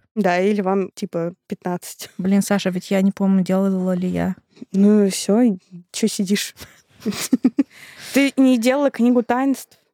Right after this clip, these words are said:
Speaker 2: Нет.
Speaker 1: Ты издеваешься надо мной? Ну я в шоке. <gasps> Ну и ну. Ну ладно. Ладно, мы это обсудим потом.
Speaker 2: Мгм.
Speaker 1: В общем, Майкл сам только разводил руками, говорил, что, мол, картины оценивали профессионалы. Он тут вообще ни при чём и вообще, знаете, прикидывался ветошью.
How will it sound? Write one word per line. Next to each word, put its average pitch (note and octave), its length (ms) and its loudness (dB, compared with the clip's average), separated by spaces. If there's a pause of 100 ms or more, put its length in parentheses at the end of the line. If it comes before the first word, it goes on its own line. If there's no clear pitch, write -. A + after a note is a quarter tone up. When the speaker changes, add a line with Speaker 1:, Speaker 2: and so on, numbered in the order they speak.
(320)
Speaker 2:
Нет. - 300 -20 (120)
Speaker 1:
Ты A3+ 100 -2
издеваешься A3 680 -2
надо G3 160 0
мной? G3+ 340 2
Ну A3 100 2
я B3 180 2
в - 60 -12
шоке. A3 680 -2 (200)
<gasps> F#4+ 680 2 (800)
Ну A3 220 2
и C4+ 140 0
ну. A#3+ 340 -4 (1400)
Ну A#3 240 0
ладно. G#3+ 420 0 (760)
Ладно, G3 260 0
мы A3 120 2
это A3+ 120 -2
обсудим G#3+ 400 -2
потом. F#3+ 540 -2
Speaker 2:
Мгм. A3+ 500 4
Speaker 1:
В - 40 2
общем, D4 180 4
Майкл D#4+ 400 2
сам B3+ 360 0
только B3 280 -2
разводил G3+ 320 0
руками, B3 380 0
говорил, A3 260 2
что, - 180 -4
мол, G3+ 220 2
картины B3+ 420 2
оценивали A#3 500 2
профессионалы. G3+ 640 -2
Он F#3 140 0
тут G#3+ 160 -4
вообще G3+ 260 0
ни A#3 100 8
при - 160 -4
чём D#4+ 280 2
и C4+ 80 4
вообще, G#3 220 0
знаете, A3 220 0
прикидывался A#3 540 0
ветошью. F#3+ 580 -2